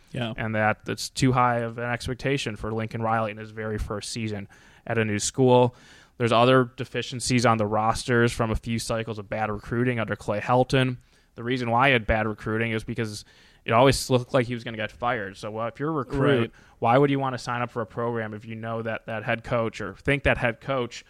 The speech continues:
Speaker 2: might not be there when you step on campus as a freshman? So because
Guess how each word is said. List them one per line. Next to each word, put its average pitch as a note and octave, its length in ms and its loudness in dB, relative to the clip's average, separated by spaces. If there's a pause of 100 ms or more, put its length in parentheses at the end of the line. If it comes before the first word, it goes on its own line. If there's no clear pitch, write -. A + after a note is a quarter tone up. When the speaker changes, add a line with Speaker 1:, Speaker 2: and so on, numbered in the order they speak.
(160)
Speaker 2:
might A#2 180 2
not A#2+ 240 2
be B2 160 -4
there G#2+ 400 -4 (300)
when A#2 160 -6
you A2 80 -6
step A2 260 -2
on G#2+ 140 -8
campus A2+ 340 -10
as G2+ 40 -14
a G2+ 60 -10
freshman? A2+ 480 -4
So A2 300 -2
because C3 500 0